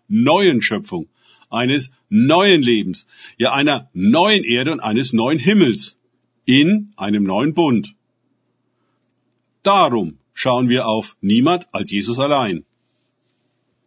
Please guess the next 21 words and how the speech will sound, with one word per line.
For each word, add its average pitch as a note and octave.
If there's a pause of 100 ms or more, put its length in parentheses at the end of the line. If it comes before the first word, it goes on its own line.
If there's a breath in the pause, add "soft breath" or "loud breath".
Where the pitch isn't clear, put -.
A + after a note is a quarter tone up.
(960)
Wie F#3+
bei D#3
so C#3+
vielen F#3+
Erscheinungen A#2+
von B2
Engeln C3+
und C3
himmlischen F3
Einbrüchen C#3
in C3
unsere A2+
Wirklichkeit C3+ (340 soft breath)
fürchteten D3
sich C3
die B2
Jünger B2
sehr. F#2 (1000 soft breath)
Der B2+
Himmel G#3
sprengt G#2